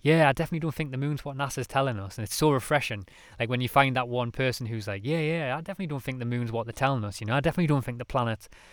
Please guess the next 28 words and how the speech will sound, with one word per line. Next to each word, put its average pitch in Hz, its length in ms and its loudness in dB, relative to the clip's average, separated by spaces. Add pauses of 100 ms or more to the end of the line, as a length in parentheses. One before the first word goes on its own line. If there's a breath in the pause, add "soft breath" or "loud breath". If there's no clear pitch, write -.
(200 loud breath)
are, 117 140 0
are 110 280 -4
physical 113 380 -4
planets. 104 340 -4
I 120 60 -2
definitely 156 260 4
don't 151 160 0
think 131 200 -6
that, 117 320 -2
um, 113 180 -4 (540 loud breath)
that 120 160 -2
we're 123 80 -2
spinning 127 360 0
around 117 300 0
in 110 80 -6
space 113 400 -6
at 120 80 -8
a 110 40 -4
million 113 280 -2
miles 107 280 -4
an 107 60 -4
hour. 101 220 -4 (180)
<laughs> - 180 -6
I - 680 -4
definitely 180 260 2
think 156 160 -2
we're 139 60 -10
stationary. 107 680 -2